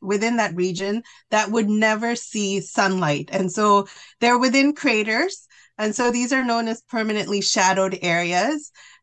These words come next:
Uh, and the reason that it's of interest is the possibility of water ice being present and preserved in these areas is pretty high. And we now know from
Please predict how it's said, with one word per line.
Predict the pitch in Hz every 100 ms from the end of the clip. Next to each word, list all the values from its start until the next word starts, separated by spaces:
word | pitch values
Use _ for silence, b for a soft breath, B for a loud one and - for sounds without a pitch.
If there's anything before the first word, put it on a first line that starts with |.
| -
Uh, | 202 190
and | 226 220
the | 220
reason | 240 240 277
that | 262
it's | 233 226
of | 202 196
interest | 302 392 302 277 -
is | 226 202 202 196 - 185 -
the | 214 214 208 - _ _ _
possibility | - 294 330 370 392 254 262 254 240 220
of | - 202
water | 190 185 208 226 247 240
ice | 180 180 185 202 - _ _
being | 208 220 220 226
present | - - 254 220 214 254 339 392 - _ _
and | 214 233
preserved | 226 220 185 247 320 190 180
in | 196
these | 196 190 165
areas | 180 175 175 175 -
is | 220 -
pretty | - 277 285 269
high. | - 196 165 165 294 b b b b
And | 208 208 214
we | 233 240
now | 240 277
know | 285 226 226 202 196
from | - - 208 196 202